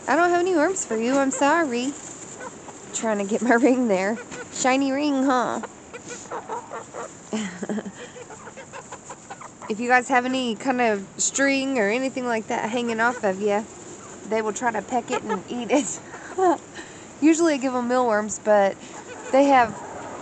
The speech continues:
gone through five pounds of mealworms in, oh, about, oh, about a month. <laughs> Hi.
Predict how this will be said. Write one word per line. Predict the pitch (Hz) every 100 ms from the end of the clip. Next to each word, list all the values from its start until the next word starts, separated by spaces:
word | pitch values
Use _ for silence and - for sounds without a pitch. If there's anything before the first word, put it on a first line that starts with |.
| - - -
gone | 233 262
through | 262 254 220
five | - 262 269 285 -
pounds | 285 285 277
of | 285
mealworms | 285 285 247 208 202 214 208
in, | 214 220
oh, | 240 247 254 254 - -
about, | 214 226 226 220 - - - - 214 208 196 196 196
oh, | 185 202 277 - - - - - - - - -
about | 196 247 339 269 - - -
a | 220
month. | 262 320 202 - 285 - - - -
<laughs> |
Hi. | 339 415 349 185